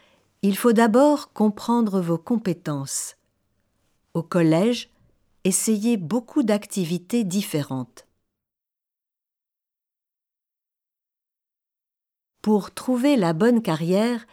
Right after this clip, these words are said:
il faut d'abord comprendre vos compétences. Au collège, essayez beaucoup d'activités différentes. Question two.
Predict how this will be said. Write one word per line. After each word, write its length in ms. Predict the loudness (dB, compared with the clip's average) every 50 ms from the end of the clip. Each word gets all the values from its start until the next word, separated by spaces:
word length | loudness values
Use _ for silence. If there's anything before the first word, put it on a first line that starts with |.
| _ _ _ _ _ _ _ _ -2 -2
il 80 | -2 0
faut 180 | 2 2 4
d'abord 600 | 4 4 4 4 4 4 4 4 2 0 -6 _
comprendre 680 | -2 0 0 0 0 -2 -2 0 0 0 0 0 0 0
vos 180 | 0 -2 -2
compétences. 1000 | -2 -2 -4 -2 -2 -2 -4 -4 -6 -6 -8 -8 -8 -8 -8 -8 -10 -10 -12 _ _ _ _ _ _ _ _ _ _ _ _ _ _ _ _ _ _ _ _
Au 80 | -8 -8
collège, 680 | -4 0 2 2 4 4 4 2 2 0 -2 -4 -10 _ _ _ _ _ _ _ _ _ _ _
essayez 540 | -2 -2 0 0 0 -2 0 0 0 0 0
beaucoup 460 | 0 -2 -4 -4 -4 -4 -2 -2 0
d'activités 800 | 0 0 -2 -2 -4 -6 -4 -4 -2 -2 -4 -6 -4 -2 -2 -2
différentes. 840 | -2 -2 -4 -4 -4 -4 -6 -6 -4 -6 -8 -10 -10 _ -18 -20 _ _ _ _ _ _ _ _ _ _ _ _ _ _ _ _ _ _ _ _ _ _ _ _ _ _ _ _ _ _ _ _ _ _ _ _ _ _ _ _ _ _ _ _ _ _ _ _ _ _ _ _ _ _ _ _ _ _ _ _ _ _ _ _ _ _ _ _ _ _ _ _ _ _ _ _ _ _ _ _ _ _ _ _ _ _ _ -4
Question 460 | -2 -2 -2 -2 -2 -2 -2 0 -2
two. 340 | -2 -2 -4 -4 -4 -6 -6